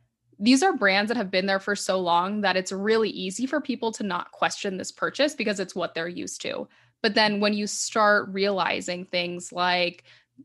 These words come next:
all of these toothpastes have these ingredients that they don't need to have, or again, the deodorant has half of its tube is actually full of air because it has the twisty thing inside of it, it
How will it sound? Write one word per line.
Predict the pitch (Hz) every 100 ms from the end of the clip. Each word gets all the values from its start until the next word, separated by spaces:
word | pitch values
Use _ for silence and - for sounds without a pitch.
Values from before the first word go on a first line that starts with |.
| -
all | - 285
of | 285
these | 294 277
toothpastes | - 302 302 240 -
have | - 214 208 202
these | 220 220
ingredients | 202 220 208 208
that | 190
they | 196
don't | 185 175
need | - 190
to | 220
have, | 330 294 170 180
or | 196 196
again, | - 220 208
the | 190
deodorant | 185 233 247 240 202
has | 214 196 196 190 - - _
half | - 226 226
of | 226
its | 226 -
tube | - 240 214
is | 202
actually | 202 - 208
full | - 196
of | 196
air | 233 185
because | 180 170
it |
has | 202 180
the | 208
twisty | 208 302 285 196
thing | 190 180
inside | 180 180 170
of |
it, | 165 165 - _ _ _ _
it | 220 226 214